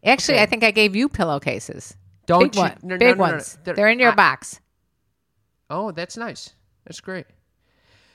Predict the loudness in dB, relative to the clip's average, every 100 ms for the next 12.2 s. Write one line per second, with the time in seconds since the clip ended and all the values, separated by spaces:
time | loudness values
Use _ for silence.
0 | _ _ _ -8 -6 -6 -8 -8 -10 -12
1 | -14 -12 -10 -6 -6 -8 -14 -14 -14 -8
2 | -8 -8 -12 -14 -10 -2 0 2 4 4
3 | 2 2 -4 -6 -6 _ _ _ _ _
4 | -6 0 0 0 -2 0 4 4 4 2
5 | 0 -2 -8 -12 -14 _ _ -12 -6 0
6 | 0 0 0 0 -2 -2 -6 -4 -4 -4
7 | -4 -10 -6 -6 -6 -10 -16 -12 -8 -8
8 | -8 -6 -4 -4 -6 -8 -6 -4 -4 -6
9 | -12 -14 -14 -14 _ -4 -4 -10 -8 -14
10 | _ -14 -14 -10 -4 -2 -2 -4 -6 -6
11 | -8 -6 -8 -10 _ _ _ -2 0 0
12 | -4 -8